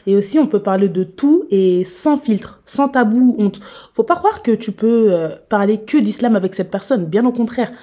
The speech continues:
En fait, la personne, elle est toujours présente dans n'importe quel moment. La bonne fréquentation, elle te fait rappeler ton Seigneur. Elle oublie tes erreurs, elle compte tes manquements, elle se soucie de toi dans les moments de détresse.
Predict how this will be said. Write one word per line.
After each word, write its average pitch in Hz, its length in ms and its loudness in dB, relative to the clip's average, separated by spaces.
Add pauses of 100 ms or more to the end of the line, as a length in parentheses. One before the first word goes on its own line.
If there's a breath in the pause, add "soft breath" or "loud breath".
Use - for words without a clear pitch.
(200 loud breath)
En 196 60 -8
fait, 294 140 0
la 214 80 0
personne, 220 420 0
elle 180 160 0
est 170 120 -8
toujours 302 300 0
présente 247 560 0
dans 185 160 -2
n'importe 254 400 0
quel 254 120 2
moment. 226 340 2 (420 loud breath)
La 185 140 -2
bonne 294 180 2
fréquentation, 285 600 -2
elle 202 80 0
te - 60 -16
fait 202 140 -2
rappeler 185 300 -2
ton 202 120 -4
Seigneur. 185 520 -2
Elle 185 240 0
oublie 277 240 0
tes 240 240 0
erreurs, 233 460 0
elle 185 160 -8
compte 285 240 0
tes 254 100 2
manquements, 233 500 2 (280 loud breath)
elle 196 120 -2
se - 120 -2
soucie 254 340 -2
de 214 120 2
toi 269 320 -2
dans 233 100 2
les 208 80 2
moments 202 220 2
de 196 40 0
détresse. 190 460 -4